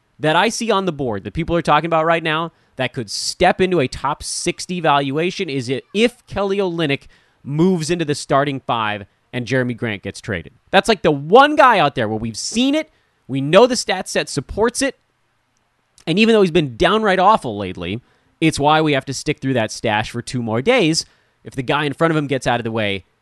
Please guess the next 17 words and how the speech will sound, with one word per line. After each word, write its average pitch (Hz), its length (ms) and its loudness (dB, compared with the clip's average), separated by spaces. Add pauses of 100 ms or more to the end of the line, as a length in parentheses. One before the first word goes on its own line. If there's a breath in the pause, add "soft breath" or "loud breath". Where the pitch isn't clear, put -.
he 160 160 -6
becomes 127 340 -2
a 107 60 -6
bona 98 300 -6
fide 78 280 -8
monster. 107 480 -4
The 107 80 -8
rest 156 260 4
of - 20 -16
the 226 80 0
stuff - 260 -2
that 110 120 -6
we're 98 100 -12
talking 151 380 0
about 82 200 -4
here, 76 260 -18 (720)
uh, 98 320 -2